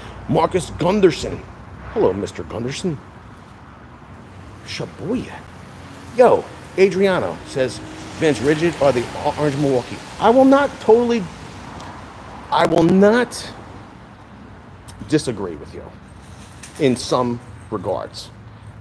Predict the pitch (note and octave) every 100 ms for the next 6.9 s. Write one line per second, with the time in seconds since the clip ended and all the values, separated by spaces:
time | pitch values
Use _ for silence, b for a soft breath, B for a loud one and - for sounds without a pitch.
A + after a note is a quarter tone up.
0 | - - - - - - - G#2 F#2 G2
1 | G2+ - A2 B2 G#2+ C#3+ D3 C#3+ B2 -
2 | D3+ D3 - - D#3+ D#3+ D#3 C#3 - A#2
3 | G#2+ G2 F#2+ F2+ D2+ C#2+ - F2 F#2 F2
4 | - G2 G2 G#2+ A2 - B B B -
5 | A2 G2+ D#2+ - - - - - - -
6 | - - - - D#2+ E2+ F#2+ G#2 C#2+